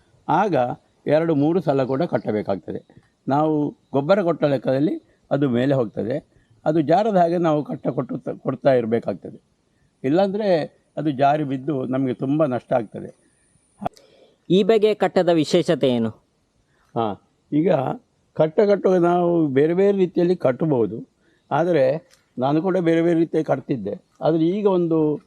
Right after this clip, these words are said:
Speaker 1: ವಿಶೇಷವಾದ ಒಂದು ಕಟ್ಟದ ರೀತಿಯನ್ನು ಕಂಡುಕೊಂಡಿದ್ದೇನೆ. ಬಹಳ ಸರಳವಾದ ಕಟ್ಟ. ಈ ಕಟ್ಟ ಕಟ್ಟಿದ್ರೆ ನಮಗೆ ಎರಡು ಮೂರು ವರ್ಷಕ್ಕೆ ಏನು ತೊಂದರೆ ಇಲ್ಲ. ಬಳ್ಳಿ ತೋರಾದ ಹಾಗೆ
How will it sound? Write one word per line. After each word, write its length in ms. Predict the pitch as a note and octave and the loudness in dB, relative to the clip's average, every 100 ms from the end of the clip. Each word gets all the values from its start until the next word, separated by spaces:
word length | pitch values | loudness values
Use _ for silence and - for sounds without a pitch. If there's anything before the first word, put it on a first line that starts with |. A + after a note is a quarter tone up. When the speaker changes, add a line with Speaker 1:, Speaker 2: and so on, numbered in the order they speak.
| _ | _
Speaker 1:
ವಿಶೇಷವಾದ 640 | C#3+ D3 A3 G3 F#3 E3 D3+ C#3+ C#3 C#3 - _ - | -4 2 4 4 2 4 4 2 2 -4 -8 _ -4
ಒಂದು 280 | C#3+ D3 C#3 | 2 2 0
ಕಟ್ಟದ 320 | - C#3+ D#3 | -2 0 2
ರೀತಿಯನ್ನು 380 | D3 C#3 C#3 C3+ | 2 0 -2 0
ಕಂಡುಕೊಂಡಿದ್ದೇನೆ. 760 | D3 D#3 D3 C3+ A#2 G2+ F#2 G2+ _ _ _ - | 0 2 2 0 0 0 -2 -6 _ _ _ -2
ಬಹಳ 260 | D3 G#3 A3 | 0 2 2
ಸರಳವಾದ 540 | F3 E3+ F#3 F#3 F3 | 2 2 2 2 2
ಕಟ್ಟ. 280 | D3+ A#2 - A#2+ - _ _ _ _ - | -2 -4 -4 -6 -8 _ _ _ _ 0
ಈ 120 | G3+ | 0
ಕಟ್ಟ 280 | A3 F#3 A3 | 2 2 2
ಕಟ್ಟಿದ್ರೆ 800 | G3+ F3 G#3 F3+ B2 A2+ D#3 - _ _ _ - | 2 2 2 2 2 2 -2 -10 _ _ _ 0
ನಮಗೆ 220 | D#3 G3 | 0 2
ಎರಡು 240 | F3 F3 B3 | 2 2 2
ಮೂರು 220 | A3 G#3 | 4 2
ವರ್ಷಕ್ಕೆ 360 | F3+ F3+ D#3+ | 2 0 0
ಏನು 160 | E3 D#3 | 2 2
ತೊಂದರೆ 360 | D3+ B2+ A#2 A2 | 2 0 2 0
ಇಲ್ಲ. 140 | G2 - _ _ _ _ - | -2 -8 _ _ _ _ -4
ಬಳ್ಳಿ 280 | B2+ F3+ G3 | 0 2 0
ತೋರಾದ 400 | F3+ E3+ F3 E3 | 2 2 2 2
ಹಾಗೆ 560 | D#3 D#3+ F#3 F#3 C#3 | 2 2 0 0 0